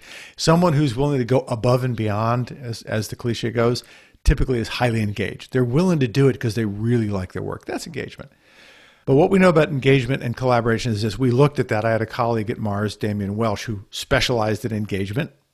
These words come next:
And I was the collaboration guy. And we knew that doing a formal study would cost hundreds of thousands of dollars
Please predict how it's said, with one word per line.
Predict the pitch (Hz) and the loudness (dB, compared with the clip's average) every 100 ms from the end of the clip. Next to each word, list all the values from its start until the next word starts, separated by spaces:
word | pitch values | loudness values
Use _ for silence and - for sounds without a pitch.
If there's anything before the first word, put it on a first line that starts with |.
| _ _ - - - _ | _ _ -20 -20 -20 _
And | 113 110 | -4 2
I | 131 | 4
was | 131 120 | 4 2
the | 123 | -2
collaboration | - 135 123 123 120 113 - 113 | 2 4 4 4 2 0 -2 -4
guy. | 104 90 95 123 131 - | -4 -4 -4 -4 -6 -6
And | 110 107 107 110 107 - | -4 -2 -2 -2 -4 -10
we | - 123 123 127 | -12 -6 -2 0
knew | 131 147 185 | 2 4 4
that | 156 143 | 4 0
doing | 143 139 127 | 0 0 0
a | 113 | -4
formal | - - 143 147 147 139 123 | -10 -2 2 4 2 2 0
study | - - - 135 120 | -2 -2 2 2 2
would | 104 107 | -2 -6
cost | - 98 - | -6 -6 -6
hundreds | 131 131 110 | -8 -8 -8
of | 104 | -8
thousands | 107 101 98 98 98 | -4 -4 -4 -6 -8
of | 87 | -8
dollars | 90 87 82 147 - | -6 -4 -4 -4 -6